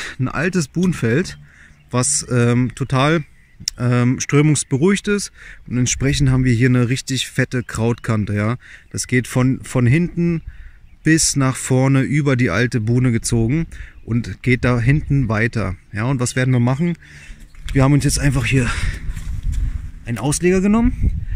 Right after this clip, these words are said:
an so einem alten Pfahl festgemacht und dann werden wir vorne direkt an der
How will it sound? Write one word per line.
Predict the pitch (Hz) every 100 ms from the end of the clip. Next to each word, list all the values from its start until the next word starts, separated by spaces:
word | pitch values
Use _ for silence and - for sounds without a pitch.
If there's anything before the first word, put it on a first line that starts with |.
| - - -
an | 131
so | 120
einem | 123 127
alten | 113 117 113
Pfahl | - 110 123
festgemacht | - 156 - 175 185 -
und | 131
dann | 120
werden | 139 151
wir | 143
vorne | - 165 202 202
direkt | 139 113 117 185 - - - - - -
an | 135 139
der | 135 131